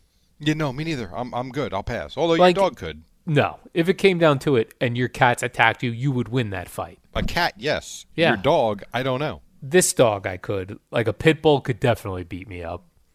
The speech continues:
Speaker 1: Imagine
Speaker 2: A
Speaker 1: Wimsy
Speaker 2: German
Speaker 1: goes
Speaker 2: sh-
Speaker 1: right after your private area.
Speaker 2: <laughs> Well, that's the thing. These dogs.
Speaker 1: What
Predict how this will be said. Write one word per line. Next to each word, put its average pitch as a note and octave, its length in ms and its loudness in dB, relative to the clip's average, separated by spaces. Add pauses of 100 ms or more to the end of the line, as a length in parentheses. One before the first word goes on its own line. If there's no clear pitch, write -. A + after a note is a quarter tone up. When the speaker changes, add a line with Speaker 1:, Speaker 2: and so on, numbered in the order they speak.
(240)
Speaker 1:
Imagine E3 240 -4
Speaker 2:
A - 60 -4
Speaker 1:
Wimsy C3+ 60 -2
Speaker 2:
German B2+ 280 4
Speaker 1:
goes A2 60 -6
Speaker 2:
sh- A2 40 -4
Speaker 1:
right A#2+ 120 -2
after A#2+ 200 -4
your G#2 100 -6
private G#2 300 -2
area. G#3 300 0 (120)
Speaker 2:
<laughs> A#3+ 160 4 (240)
Well, C3+ 120 2
that's A2+ 180 2
the A2 80 -8
thing. G2+ 260 -4
These G2 180 -8
dogs. A2+ 120 2
Speaker 1:
What G2 80 2